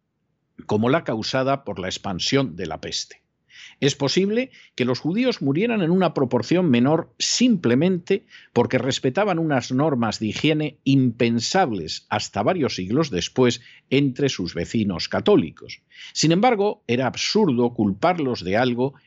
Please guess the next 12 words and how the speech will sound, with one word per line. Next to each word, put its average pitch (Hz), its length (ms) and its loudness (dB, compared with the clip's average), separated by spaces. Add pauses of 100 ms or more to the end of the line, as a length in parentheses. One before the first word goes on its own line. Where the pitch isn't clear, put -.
en 104 200 -2
lo 127 180 2
que 95 120 -4
no 151 260 2
tenían 117 580 0
ni 107 200 0
la 90 120 -2
más 139 300 0
pequeña 104 600 -2
responsabilidad. 76 1000 -4 (580)
Con 120 200 4
todo, 220 360 2